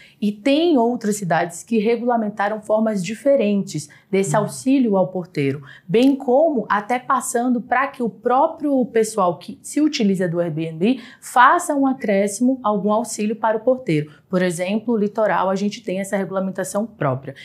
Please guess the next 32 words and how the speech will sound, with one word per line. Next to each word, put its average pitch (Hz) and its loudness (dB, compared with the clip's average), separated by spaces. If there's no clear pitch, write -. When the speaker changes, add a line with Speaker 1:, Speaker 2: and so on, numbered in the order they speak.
Speaker 1:
Então, 262 0
a 226 0
gente 226 -4
tem 240 0
que 240 -6
ver 214 2
os 226 -8
regionalismos 214 -2
pra 220 -2
poder 196 -2
te - -6
falar 208 0
o 262 -8
que 269 0
que 247 -2
é 214 4
de - -6
cada 226 0
lugar. 214 0
Mas 233 4
sim, 214 -2
isso 240 -4
vem 214 2
gerando 247 2
porque 302 -2
o 277 2
porteiro 277 0
tem 247 -4
um 269 0
acréscimo 240 -2
de 240 -8
função 233 -2